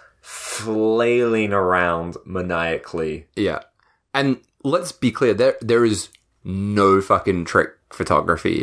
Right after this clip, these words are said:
Speaker 1: Mm, no.
Speaker 2: in this. We see wide shots of it where it's clearly her. We see close-ups where it's sort of looking down
Speaker 1: Mm.
Speaker 2: from above. So it's
Speaker 1: Mm.
Speaker 2: not, not just a close-up on her where you don't see the road. It looks down, so you see the road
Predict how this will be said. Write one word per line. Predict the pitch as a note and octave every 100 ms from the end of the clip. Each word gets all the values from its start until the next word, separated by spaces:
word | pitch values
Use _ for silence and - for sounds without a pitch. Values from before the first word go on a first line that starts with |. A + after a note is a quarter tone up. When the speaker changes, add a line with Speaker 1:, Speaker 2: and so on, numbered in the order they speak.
| D#2
Speaker 1:
Mm, | C#2+ C2 G#1
no. | G#1
Speaker 2:
in | G2
this. | F#2 D#2 -
We | B2
see | A#2 C3 A2 G2 -
wide | G2+ F#2+ G2 G2
shots | A2 F#2+
of | G#2+ F#2+
it | G2+ -
where | - F2+
it's | -
clearly | - F2+ E2+ D#2+ _ -
her. | F#2+ F2 E2 E2 G2+ - - -
We | G#2
see | - G#2+ G2
close-ups | - - - B2 C#3 - G2 - -
where | A2
it's | F2
sort | -
of | G#2+ F#2
looking | G2+ A2 - A#2+ G#2
down | E2+ F2 G2+ G#2 F2 G1+ - -
Speaker 1:
Mm. | A2 G2+ D#2+ D2
Speaker 2:
from | - B2
above. | G#2 D2+ G2+ G#2+ D#2+ D#2
So | - B2+
it's | G2+
Speaker 1:
Mm. |
Speaker 2:
not, | D3 D3+ -
not | D3 D#3
just | D3
a | B2+
close-up | - A#2+ A#2 G#2
on | F#2+
her | F#2 A2
where | G2
you | F2+
don't | F#2+ F#2
see | -
the | E2+
road. | E2 F#2+ E2 -
It | G#2
looks | A#2+ - G#2+
down, | G#2+ A2+ G#2
so | -
you | A2
see | G#2 - - A#2 B2+
the | A2
road | G2 G#2+ G#2+ F2